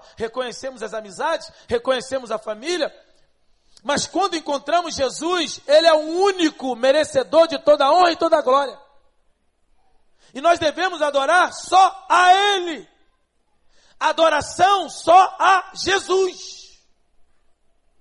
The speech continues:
Amém, irmãos? Eles o adoraram. Porque ninguém ali poderia receber adoração.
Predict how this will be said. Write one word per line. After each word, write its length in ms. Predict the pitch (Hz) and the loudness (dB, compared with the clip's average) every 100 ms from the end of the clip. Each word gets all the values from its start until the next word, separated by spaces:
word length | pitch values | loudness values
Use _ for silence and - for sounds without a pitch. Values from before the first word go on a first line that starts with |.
| _ _ _ _ _ _ _ | _ _ _ _ _ _ _
Amém, 380 | 240 269 392 349 | -10 -6 -4 -4
irmãos? 500 | 294 202 - _ _ _ _ _ _ _ _ _ _ _ _ _ _ _ _ _ _ _ _ _ _ _ _ _ _ _ _ _ _ _ _ _ _ | -6 -12 -20 _ _ _ _ _ _ _ _ _ _ _ _ _ _ _ _ _ _ _ _ _ _ _ _ _ _ _ _ _ _ _ _ _ _
Eles 680 | - 262 262 247 190 - - _ | -14 -12 -12 -16 -16 -16 -18 _
o 520 | 302 330 320 190 - _ _ _ _ | 4 6 6 4 -10 _ _ _ _
adoraram. 720 | 196 196 175 170 151 135 110 _ _ _ _ _ _ _ _ _ _ _ _ _ _ _ _ _ _ _ _ _ _ _ 440 _ _ _ _ _ _ _ _ | -4 -4 -4 -10 -10 -16 -20 _ _ _ _ _ _ _ _ _ _ _ _ _ _ _ _ _ _ _ _ _ _ _ _ _ _ _ _ _ _ _ _
Porque 300 | 180 - 233 | -18 -14 -14
ninguém 720 | 233 349 359 208 262 302 247 | -10 -12 -12 -8 -6 -6 -8
ali 460 | 196 185 202 160 _ _ _ _ _ | -12 -12 -16 -16 _ _ _ _ _
poderia 440 | 202 180 180 202 | -6 -6 -8 -8
receber 440 | 165 185 170 160 | -10 -14 -14 -12
adoração. 560 | 165 151 143 - - 123 | -10 -10 -12 -16 -20 -20